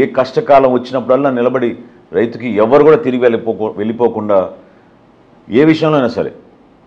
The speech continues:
అద్భుతంగా సేవలు అందించాం. ఈరోజు కనీసం మీరు రైతుకి రూపాయి రుణం ఇస్తున్నారా? ఈ మార్కెట్ యార్డ్ ద్వారా సరఫరా చేయాల్సిన పట్టాలు కానివ్వండి, కట్టల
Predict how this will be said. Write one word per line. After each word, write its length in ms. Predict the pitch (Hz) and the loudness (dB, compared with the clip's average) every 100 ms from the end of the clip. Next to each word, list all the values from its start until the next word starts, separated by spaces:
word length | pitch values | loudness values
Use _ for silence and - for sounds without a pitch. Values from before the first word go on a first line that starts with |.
| _ _ - 98 | _ _ -10 -8
అద్భుతంగా 360 | 98 120 117 104 | -8 -6 -6 -4
సేవలు 200 | 98 92 | -4 -4
అందించాం. 360 | 87 82 82 78 - _ _ _ _ _ _ _ _ _ | -6 -12 -14 -16 -18 _ _ _ _ _ _ _ _ _
ఈరోజు 340 | 95 104 139 143 - | -6 -2 0 -2 -8
కనీసం 440 | 101 123 160 170 156 | -4 -2 -2 -2 -2
మీరు 140 | 143 123 101 | 0 0 2
రైతుకి 360 | 120 120 127 110 - - _ _ 80 | 0 -4 -8 -8 -10 -18 _ _ -6
రూపాయి 360 | 95 107 104 95 - - - _ | -4 0 2 0 -4 -16 -20 _
రుణం 220 | 87 123 123 | -6 -4 -4
ఇస్తున్నారా? 400 | 123 127 127 - - _ _ _ _ _ _ _ _ _ _ _ | -8 -10 -10 -12 -20 _ _ _ _ _ _ _ _ _ _ _
ఈ 100 | 101 113 95 | -4 0 0
మార్కెట్ 360 | 123 156 143 | 0 2 4
యార్డ్ 160 | 139 127 | 4 6
ద్వారా 180 | 131 127 123 | 6 4 4
సరఫరా 280 | 113 117 120 107 | 0 2 0 4
చేయాల్సిన 400 | 113 110 113 107 98 - _ _ 95 | 0 0 -4 -6 -6 -14 _ _ -6
పట్టాలు 340 | 92 139 131 107 | 2 4 6 4
కానివ్వండి, 500 | 101 95 90 87 120 - - - _ _ _ _ _ _ - - _ _ - - _ - - | 2 -2 -4 -6 -8 -10 -16 -20 _ _ _ _ _ _ -20 -20 _ _ -20 -20 _ -20 -4
కట్టల 260 | 107 151 | 0 0